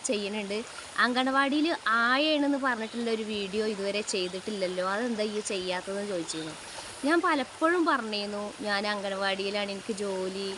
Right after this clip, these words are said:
അംഗൻവാടിയിൽ ആയാണെന്ന് ഞാൻ പറഞ്ഞിട്ടില്ല. ആയ ഹെൽപ്പർ എന്നൊക്കെ പറഞ്ഞാൽ ഒരേ, ഒരു വാക്കിന് ഒരേ അർത്ഥം തന്നെയാണല്ലേ.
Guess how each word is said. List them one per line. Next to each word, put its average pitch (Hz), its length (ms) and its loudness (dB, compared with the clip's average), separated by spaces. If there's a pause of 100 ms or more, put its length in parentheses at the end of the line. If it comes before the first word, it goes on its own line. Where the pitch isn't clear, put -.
(120)
അംഗൻവാടിയിൽ 190 720 -2 (360)
ആയാണെന്ന് 349 600 4
ഞാൻ 330 160 4
പറഞ്ഞിട്ടില്ല. 202 600 0 (440)
ആയ 190 360 4 (200)
ഹെൽപ്പർ 294 480 2
എന്നൊക്കെ 311 580 2
പറഞ്ഞാൽ 339 360 4 (100)
ഒരേ, 285 340 4 (600)
ഒരു 247 100 2
വാക്കിന് 254 520 4 (1080)
ഒരേ 247 140 8
അർത്ഥം 214 420 2
തന്നെയാണല്ലേ. 185 480 -4